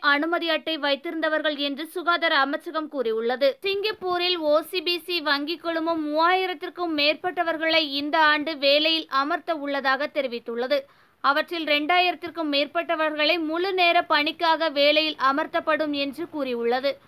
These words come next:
கோவிட் நைன்டீன் நோயால் ஏற்பட்டுள்ள நெருக்கடிக்கு இடையே புதிய பட்டதாரிகளுக்கும் வேலை தேடுபவர்களுக்கும் இந்த வாய்ப்பு வழங்குவதாக அந்த நிறுவனம் தெரிவித்துள்ளது. முழு நேர வேலை போக எஞ்சிய தொள்ளாயிரம் இடங்கள் வேலை பயிற்சிகளுக்காக ஒதுக்கப்பட்டவை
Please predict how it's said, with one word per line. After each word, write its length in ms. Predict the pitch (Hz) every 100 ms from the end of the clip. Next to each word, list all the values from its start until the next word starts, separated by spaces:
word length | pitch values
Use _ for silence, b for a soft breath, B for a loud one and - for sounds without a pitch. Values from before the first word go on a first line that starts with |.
| b b -
கோவிட் 400 | 339 349 370 381 370
நைன்டீன் 440 | 339 330 330 311
நோயால் 420 | 294 302 302 302 269
ஏற்பட்டுள்ள 580 | 269 285 320 320 311 311
நெருக்கடிக்கு 680 | 277 262 311 330 311 302 285
இடையே 320 | 262 254 269 339
புதிய 340 | - 339 339 339
பட்டதாரிகளுக்கும் 1080 | 330 302 254 370 370 349 330 330 320 330 294
வேலை 300 | 277 294 330
தேடுபவர்களுக்கும் 920 | 311 294 330 339 320 311 320 311 294
இந்த 260 | 262 285 302
வாய்ப்பு 380 | 294 277 294 -
வழங்குவதாக 600 | 311 294 302 302 294 285 285
அந்த 260 | 262 277 370
நிறுவனம் 420 | 349 302 285 294
தெரிவித்துள்ளது. 640 | - 233 220 - 233 247 277 277 _
முழு 320 | 311 339 392 440
நேர 280 | 403 359 359 359
வேலை 380 | 294 277 330 370
போக 360 | 359 339 311 330 285
எஞ்சிய 420 | 277 311 320 330
தொள்ளாயிரம் 720 | 311 285 269 302 359 370 370
இடங்கள் 420 | 320 311 320 330 311
வேலை 360 | 277 294 349 359
பயிற்சிகளுக்காக 960 | 330 302 311 370 359 349 359 339 330
ஒதுக்கப்பட்டவை 720 | 262 269 330 349 311 302 277